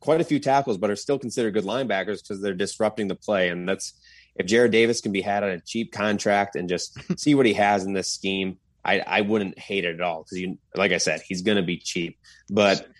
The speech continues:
Speaker 2: So
Speaker 1: other
Speaker 2: you're
Speaker 1: linebackers,
Speaker 2: advocating
Speaker 1: Hassan
Speaker 2: for Jared Davis. That surprises me. But, uh, like I said, I, I'm right with you. They could remold this guy, let him, let him run and hit. What the hell?
Speaker 1: Oh, yeah, and I'm, I'm not saying Jared Davis is good. I just think it's worth a shot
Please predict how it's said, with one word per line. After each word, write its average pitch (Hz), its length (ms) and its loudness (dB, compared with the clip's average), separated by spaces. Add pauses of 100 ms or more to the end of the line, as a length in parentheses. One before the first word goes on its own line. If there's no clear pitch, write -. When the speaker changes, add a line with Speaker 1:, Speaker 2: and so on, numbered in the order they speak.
Speaker 2:
So - 140 4
Speaker 1:
other - 120 10
Speaker 2:
you're 143 80 8
Speaker 1:
linebackers, 139 220 6
Speaker 2:
advocating 135 400 4
Speaker 1:
Hassan 131 240 0
Speaker 2:
for 120 40 -6
Jared 147 260 0
Davis. 139 440 -4
That 131 140 -10
surprises 135 580 -6
me. 120 160 -14
But, 127 240 -10
uh, 123 100 -8
like 131 160 -6
I - 20 -12
said, 151 220 -4
I, 127 300 -4
I'm 143 220 -6
right 147 160 -6
with 131 280 -8
you. 110 140 -8
They 117 100 -8
could 139 380 -8
remold 165 440 -2
this 143 160 -6
guy, 131 220 0
let 147 180 -2
him, 151 240 -6
let 160 140 -8
him 156 120 -6
run 160 160 -4
and 165 140 -6
hit. 185 280 -6
What 139 140 -12
the 165 120 -6
hell? 104 300 -8 (840)
Speaker 1:
Oh, 180 80 0
yeah, 165 200 4
and 113 100 -6
I'm, 135 120 -4
I'm 139 120 -8
not 151 200 -4
saying 135 280 -4
Jared 127 240 -4
Davis 131 280 -2
is 98 120 -12
good. 110 340 2 (100)
I 107 140 0
just 110 240 -2
think 113 140 -2
it's - 160 -2
worth 110 180 2
a 98 60 0
shot - 260 -2